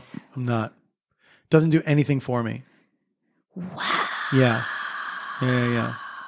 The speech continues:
Speaker 1: I don't like it. I don't like cherry Coke. I don't like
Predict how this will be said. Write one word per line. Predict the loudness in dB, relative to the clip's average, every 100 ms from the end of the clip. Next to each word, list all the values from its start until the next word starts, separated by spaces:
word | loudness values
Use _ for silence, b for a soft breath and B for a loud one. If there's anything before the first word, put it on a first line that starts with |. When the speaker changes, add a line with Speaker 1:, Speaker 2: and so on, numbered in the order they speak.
| -16 -18 -18 -6 4
Speaker 1:
I |
don't | 6
like | 6 4
it. | 2 -2 _ _
I | 4
don't | 4
like | 4
cherry | 2 4
Coke. | 6 6 6 2
I |
don't | 2 4
like | 4 2 -4